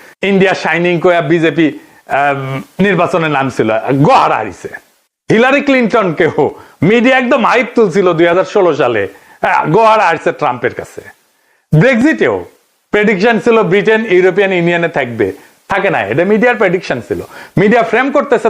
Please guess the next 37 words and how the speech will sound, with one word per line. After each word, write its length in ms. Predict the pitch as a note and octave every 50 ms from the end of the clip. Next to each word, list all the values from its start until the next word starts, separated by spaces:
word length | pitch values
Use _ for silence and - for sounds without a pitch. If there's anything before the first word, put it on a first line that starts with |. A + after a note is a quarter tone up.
| A3 A3+
তারেক 180 | G#3+ A3 G#3 -
রহমানকে 320 | G3 G3 G3+ G3+ F#3+ F3+ G3+ D#3+ E3+
ভবিষ্যতে 360 | F#3 F#3 F3+ - G3+ F3+ F#3+ F3+ F3+
প্রাইম 160 | E3 D#3 E3 D#3+
মিনিস্টার 320 | D3+ C#3+ C#3 C#3+ D#3 B2+ A#2+
হিসেবে, 240 | A2+ - A#2 G2 F2+ E2+ - - - - - C#3+
এটা 120 | D#3 F3+ E3+
হবে 140 | E3+ E3 D#3 C3+
বিএনপির 360 | B2+ E3 D#3+ D3 C#3 D3 C3 B2+
জন্য 120 | C#3 C3 B2+ B2 G#2+ A#2+
ডিজাস্টার। 440 | A2 A2+ G#2+ - - - - - - - _ _ _ _ _ _ _ _ _ -
ঐতিহাসিকভাবে 800 | F3 A3 A3+ A3 A3 A3+ A3+ G3+ C#4 C4 G#3 F#3+ A#3+ B3 B3 B3 B3 -
প্রমাণিত 400 | C4 B3+ B3 G#3+ F#3+ E3+ - D3+ C3 A#2+ A2+
যে 80 | B2+ C3+ B2 A#2 A#2+
জনগণ 400 | F3+ A3 A#3+ B3 A#3 C4 A#3+ A#3 G#3+ G3+
মিডিয়ার 300 | G#3 A3 G3 A#3+ A#3+ A3 F#3 C#3+ A2+
ভুল 200 | D3 G#3 A#3+ G3 C3 - - - - _ -
বা 80 | C#3+ D#3 C#3 A#2+
বায়াস 260 | D#3+ F#3+ G#3+ A#3+ A#3+ - - -
প্রেডিকশনকে 560 | A#3 G#3+ G#3 - - - A#3+ A#3+ G#3+ - G3+ -
কেবল 160 | B3 A#3+ A#3+ F#3 C3
ভুল 120 | C#3+ G#3 A3+ A3+
হিসাবে 200 | G#3+ A#3+ A3+ B3 B3 -
পাঠ 100 | G3 F#3+ - -
করে 140 | G3+ D#3+ B2+ G2+
না, 60 | F2+ - _ _ _ _ _ _ _ _ _ -
তারা 140 | A3+ B3 C4 B3+ B3+
এটাকে 220 | B3 C4+ A#3 C4+ A3+ G3
ম্যানিপুলেশনের 680 | G3+ B3 C4+ C#4 A3+ G3 B3 A#3 A3+ - B3+ A#3+ A#3+ - -
চেষ্টা 220 | C#4+ A#3+ - - G3 E3
হিসেবে 220 | D#3 - G3 F#3+ E3+ C3+
বোঝে। 220 | A#2 G2+ F2 D#2+ D2 - _ _ _ _ _ _ _ _ _ _ -
দুই 140 | C#3 D#3 G3 A3
হাজার 180 | A#3+ C4+ C4 - -
ষোলো 160 | C4 B3 A#3 - A#3+
সালের 200 | A#3+ B3+ B3 A#3 A#3+
নির্বাচনের 520 | A#3 G3+ A3 G#3+ - - A3 G#3+ G#3 F#3